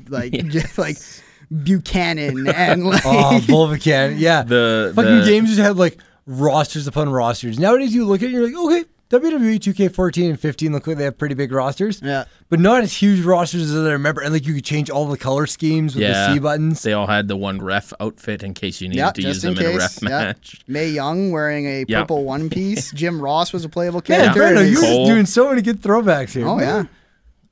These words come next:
Speaker 2: Uh,
Speaker 3: You
Speaker 2: anyways.
Speaker 3: should have, like, N sixty-four stream night with Zapod.
Speaker 1: I don't know how to stream shit.
Speaker 3: I do. I have the, I have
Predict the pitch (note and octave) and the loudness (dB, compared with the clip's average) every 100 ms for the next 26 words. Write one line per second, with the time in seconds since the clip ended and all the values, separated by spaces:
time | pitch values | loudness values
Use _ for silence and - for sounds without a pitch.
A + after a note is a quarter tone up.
0 | - - G2 F#2+ F#2+ A2+ A3 C#4 G#3 F#3 | -20 -6 -2 0 0 2 0 2 0 0
1 | C#3 D3 C3+ - _ _ _ - D3+ C#3+ | -2 -6 -6 -10 _ _ _ -4 -2 -2
2 | C#3+ - C#3 - C3 G2+ - A2+ G#2 F#2+ | -6 -6 -6 -2 -4 -4 -6 -4 -4 -4
3 | G2+ G2+ G2+ F2+ G2 F2+ F2 _ _ _ | -8 -10 -8 -8 -8 -10 -12 _ _ _
4 | _ _ _ _ _ _ _ - E3 A#3+ | _ _ _ _ _ _ _ -2 2 2
5 | G#3 G3+ F#3+ - - G#3+ D#3 A2+ G2 D3+ | 2 2 2 -2 -2 -2 -2 -6 -2 0
6 | D#3+ A#2 F#2 _ B2+ C#3+ D3+ C#3 E3 A3+ | 0 -2 -10 _ -2 0 0 -4 -4 -2
7 | A4 | -4